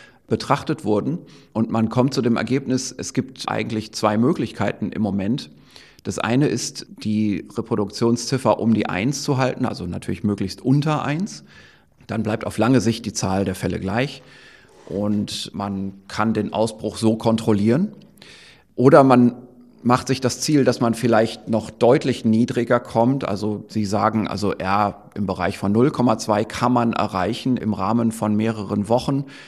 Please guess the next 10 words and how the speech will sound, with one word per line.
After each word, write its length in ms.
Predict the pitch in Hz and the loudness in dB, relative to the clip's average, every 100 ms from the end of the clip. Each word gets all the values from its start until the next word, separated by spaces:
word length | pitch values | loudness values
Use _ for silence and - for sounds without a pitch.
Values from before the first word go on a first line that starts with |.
| - - | -16 -2
Und 180 | 110 | 0
das 120 | 117 151 | 2 2
würde 160 | 156 | 2
natürlich 600 | 151 135 156 147 - - | 2 0 2 0 -2 -2
dann 400 | 117 123 123 - - _ | 2 2 2 -2 -12 _
mittelfristig 760 | - 127 147 - 131 131 160 160 | 0 2 2 0 -2 0 -4 -4
zu 120 | - | -4
einer 220 | 82 120 113 | 0 0 0
Verkleinerung 840 | 107 - 107 104 135 143 131 135 | -4 -2 -2 0 0 0 -2 -2
bis 300 | 131 - | -4 -4